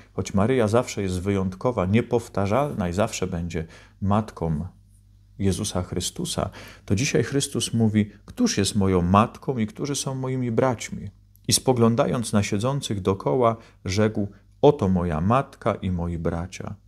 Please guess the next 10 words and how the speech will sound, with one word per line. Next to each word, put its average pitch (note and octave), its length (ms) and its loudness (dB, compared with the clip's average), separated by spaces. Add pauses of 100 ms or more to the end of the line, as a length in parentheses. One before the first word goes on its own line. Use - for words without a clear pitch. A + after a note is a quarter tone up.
(140)
Bo G2+ 140 6
kto - 200 4
pełni G#2+ 380 6
wolę E2+ 280 2
Bożą, A2 400 0
ten F2+ 220 -6
jest E2 220 -6
mi D#2+ 120 -4
bratem, G#2+ 520 0 (280)
siostrą - 680 -10